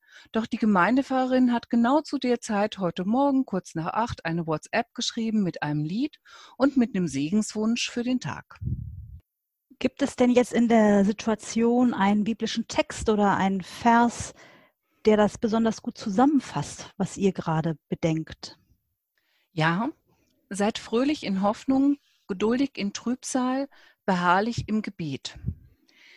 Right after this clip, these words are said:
Speaker 1: Im Römerbrief stellt sich Paulus vor, wie das Leben in der Gemeinde sein soll. Fröhlich sein, auch heute in diesen schwierigen Zeiten,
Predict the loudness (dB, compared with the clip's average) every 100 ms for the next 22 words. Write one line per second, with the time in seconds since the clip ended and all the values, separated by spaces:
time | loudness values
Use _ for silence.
0 | -20 _ _ -2 0 0 -2 -2 4 6
1 | 4 2 -2 -2 -4 -14 -16 -14 0 2
2 | 2 -4 -8 -4 -2 -2 -4 -8 -12 -4
3 | 0 2 0 -4 -16 -20 -4 2 6 6
4 | 4 0 6 8 6 6 2 2 4 6
5 | 6 6 8 8 6 2 -2 0 -2 -4
6 | -10 -12 -18 -20 -20 -20 -20 _ _ _
7 | _ _ _ -14 0 4 4 2 -2 -4
8 | -4 -10 -16 -20 _ 0 2 2 4 6
9 | 6 4 0 -2 0 2 2 2 2 2
10 | 2 0 0 0 0 -2 -2 -4